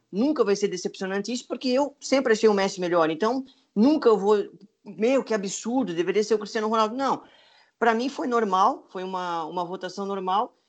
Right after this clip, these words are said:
e eu, eu acho que sim, foi merecida, até porque, se tu analisar pelos números, tá? Porque a única coisa que eu posso analisar mais, é, mais praticamente, que mais cientificamente, né, são os números, porque como eu não acompanhei muito o Messi jogar, então, numericamente falando aqui,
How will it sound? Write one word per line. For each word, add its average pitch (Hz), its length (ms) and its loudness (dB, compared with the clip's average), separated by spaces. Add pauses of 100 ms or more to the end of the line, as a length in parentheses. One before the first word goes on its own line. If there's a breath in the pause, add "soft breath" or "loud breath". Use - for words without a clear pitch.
(140)
e - 60 -4
eu, 254 240 0
eu 240 160 4
acho 233 180 -2
que - 120 -14
sim, 240 240 -6
foi 226 160 0
merecida, 208 420 0
até 233 140 0
porque, 220 420 -2 (400)
se - 200 -8
tu 240 160 2
analisar 214 400 2
pelos 226 340 2
números, 196 460 2
tá? 147 120 -2
Porque 185 380 -2
a 175 80 0
única 233 260 2
coisa 202 260 2
que - 60 -10
eu 180 60 -4
posso 180 240 0 (100)
analisar 170 320 -2
mais, 170 440 -2 (580)
é, 151 480 -4 (140)
mais 170 200 -2
praticamente, 185 720 0
que 175 80 -4
mais 190 220 2
cientificamente, 202 1000 -2
né, 156 180 -4 (120)
são 220 260 0
os 226 120 2
números, 196 420 4
porque - 240 -8
como 196 160 -2
eu 196 40 0
não 185 80 -2
acompanhei 180 340 -2
muito 180 420 -2
o 143 100 -4
Messi 165 320 2
jogar, 180 460 2 (180 loud breath)
então, 214 240 4
numericamente 214 800 4
falando 180 360 -2
aqui, 180 520 -4